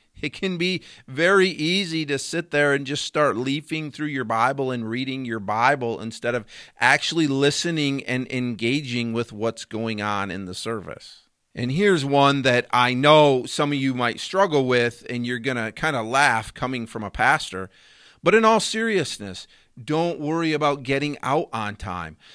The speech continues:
We can get distracted just by looking at our watch and thinking, "Boy, I, does he know what time it is? I've got places to go." On Sunday, just set aside that time and say,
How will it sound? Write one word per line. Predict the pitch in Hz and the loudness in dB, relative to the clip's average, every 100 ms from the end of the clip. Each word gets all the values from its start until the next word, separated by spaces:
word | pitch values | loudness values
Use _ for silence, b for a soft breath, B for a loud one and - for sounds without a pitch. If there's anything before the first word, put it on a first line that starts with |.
| B B | B B
We | 127 147 180 | -6 -4 -2
can | 220 | -2
get | 196 147 | -2 -2
distracted | 143 - 156 170 - 160 | -4 -2 2 2 2 -6
just | 131 151 | -6 -2
by | 139 135 | 2 2
looking | 143 - 180 | 2 -2 -2
at | 156 | 2
our | 123 | 4
watch | 110 120 131 160 - - | 2 2 4 4 4 -4
and | 120 | -8
thinking, | - 143 131 120 | -6 -8 -6 -8
"Boy, | 120 151 135 | 0 4 4
I, | 104 87 101 | 2 -2 -6
does | 107 120 | -4 -4
he | 165 | -4
know | 165 160 | -4 0
what | 143 - | 0 0
time | 127 170 170 | -4 -2 0
it | |
is? | 175 151 | 0 2
I've | 135 - | 0 2
got | 131 - | 0 -2
places | 147 160 - - | -4 -6 -6 -12
to | - | -10
go." | 90 143 - - - _ _ _ _ _ _ _ _ - | -4 -4 -4 -12 -20 _ _ _ _ _ _ _ _ -4
On | 143 160 | 0 0
Sunday, | 151 - 180 208 143 117 | 0 -2 -2 -2 -2 -4
just | 104 175 - | -4 -6 -2
set | 170 185 | 0 0
aside | 196 - 156 170 165 | -2 2 4 4 4
that | 151 147 | 2 0
time | - 160 156 120 | -2 0 0 -2
and | 113 | -4
say, | 131 | -4